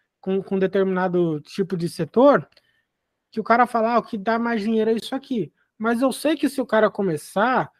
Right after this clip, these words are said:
a, a trabalhar um mês, um mês e meio, e, e ele não vê, porque é,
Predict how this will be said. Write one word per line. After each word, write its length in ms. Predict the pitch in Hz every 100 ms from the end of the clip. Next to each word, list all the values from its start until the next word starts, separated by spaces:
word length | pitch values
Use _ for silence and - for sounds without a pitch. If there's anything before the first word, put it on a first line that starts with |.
| _ _ -
a, 400 | 175 180 175 185
a 40 |
trabalhar 440 | 180 196 185 185 180
um 120 | 269
mês, 560 | 262 226 180 147 135 190
um 120 | 196
mês 240 | 240 269
e 80 | 262
meio, 460 | 233 196 180 170 180
e, 240 | 208 -
e 140 | 190 202
ele 160 | 208
não 500 | 185 202 277 196 175 151
vê, 380 | 165 254 233 175 _ -
porque 400 | 170 185 170 -
é, 120 | -